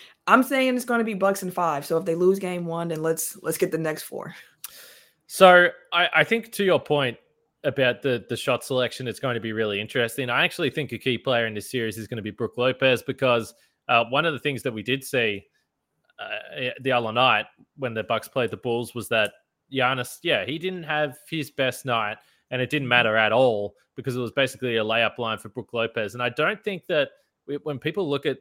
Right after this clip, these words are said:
Speaker 2: the Chicago defense, they say, "Well, you have no way of stopping Giannis," and that might be true.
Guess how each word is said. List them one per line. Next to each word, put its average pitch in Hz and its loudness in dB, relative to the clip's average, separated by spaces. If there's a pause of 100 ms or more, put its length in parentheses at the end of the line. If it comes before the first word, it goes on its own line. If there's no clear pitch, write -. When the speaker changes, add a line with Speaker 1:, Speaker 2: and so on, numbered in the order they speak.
(140)
Speaker 2:
the 131 -2
Chicago 113 0
defense, 120 -4
they 117 -4
say, 120 -2
"Well, 120 0
you 117 -6
have 123 -2
no 123 0
way 113 0
of 107 -12
stopping 117 -8
Giannis," 117 -4
and 185 -6
that 185 -4
might 170 0
be 127 -4
true. 120 -2